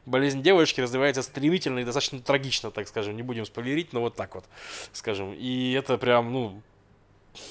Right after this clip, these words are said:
грустно. Вот. Но если вы, скажем так, если вы не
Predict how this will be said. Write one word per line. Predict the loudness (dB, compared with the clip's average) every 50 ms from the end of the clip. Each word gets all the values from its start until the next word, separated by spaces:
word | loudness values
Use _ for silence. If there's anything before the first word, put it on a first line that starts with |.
| -18 -20 -20 -20 -16
грустно. | -8 -4 0 0 0 0 2 2 2 2 2 0 -6 _ _ _ _ -20 -12
Вот. | -6 0 2 2 0 0 -2
Но | 0 2 4 4 4
если | 4 4 2 0 0 -2 -4
вы, | -4 -4
скажем | -4 -2 -2 -2 -2 -2
так, | -2 -2 -2 -2
если | -4 -4 -4 -6
вы | -4 -4 -2 -2 -2 -2 -4
не | -4 -6 -4 -4 -2 0 0 -2 -2